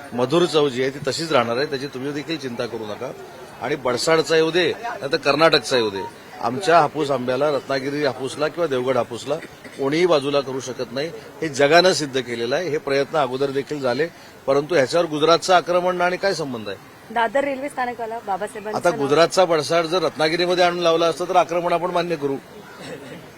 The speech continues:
Speaker 2: सर, दादर रेल्वे स्थानकाला जे आहे ते चैत्यभूमी किंवा बाबासाहेबांचं नाव देण्यात यावं अशी अनेक वर्षांपासून मागणी आहे, मात्र केंद्रामध्ये, राज्यामध्ये सरकार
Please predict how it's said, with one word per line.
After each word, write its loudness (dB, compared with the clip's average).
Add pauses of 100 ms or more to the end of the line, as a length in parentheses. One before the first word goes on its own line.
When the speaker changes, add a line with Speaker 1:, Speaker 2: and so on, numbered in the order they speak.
Speaker 2:
सर, -4
दादर -2
रेल्वे -2
स्थानकाला -6
जे -8
आहे -8
ते -8
चैत्यभूमी -8
किंवा -12
बाबासाहेबांचं -8
नाव -6
देण्यात -10
यावं -10
अशी -12
अनेक -8
वर्षांपासून -10
मागणी -10
आहे, -10
मात्र -12 (540)
केंद्रामध्ये, -4
राज्यामध्ये -8
सरकार -10